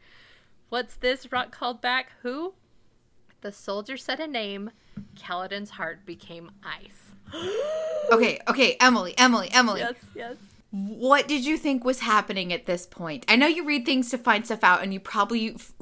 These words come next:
Speaker 2: read the rest of the chapter in, like, point two seconds, but
Speaker 1: I knew
Speaker 2: when
Speaker 1: it was
Speaker 2: this was
Speaker 1: Amaram.
Speaker 2: happening, what did
Speaker 1: I
Speaker 2: you,
Speaker 1: knew it was
Speaker 2: you knew?
Speaker 1: Amaram because things had been going too well.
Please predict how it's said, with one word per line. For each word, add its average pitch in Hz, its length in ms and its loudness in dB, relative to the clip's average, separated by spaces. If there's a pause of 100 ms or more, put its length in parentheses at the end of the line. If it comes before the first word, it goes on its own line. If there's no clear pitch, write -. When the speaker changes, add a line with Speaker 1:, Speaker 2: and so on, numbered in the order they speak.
(120)
Speaker 2:
read 208 240 2
the 196 80 0
rest 196 260 0
of 202 80 -8
the 196 120 -6
chapter 185 480 -4
in, 170 80 -2
like, 165 240 -8
point 208 320 -8
two 214 160 -6
seconds, 180 560 -4
but 196 260 4 (960)
Speaker 1:
I 240 180 6
knew 196 60 2
Speaker 2:
when 214 160 6
Speaker 1:
it - 40 2
was - 60 -4
Speaker 2:
this 240 240 6
was 277 140 -2
Speaker 1:
Amaram. - 60 -6
Speaker 2:
happening, 190 420 0
what 196 140 -4
did 196 100 -6
Speaker 1:
I 202 100 -2
Speaker 2:
you, 190 300 -4
Speaker 1:
knew 180 160 -6
it 170 80 -12
was 202 100 -6
Speaker 2:
you 208 60 -2
knew? 202 340 0
Speaker 1:
Amaram 170 200 -14 (300)
because 240 300 -8
things 226 300 -6
had 240 120 -8
been 202 140 -6
going 196 320 -4
too 190 300 -8
well. 160 420 -10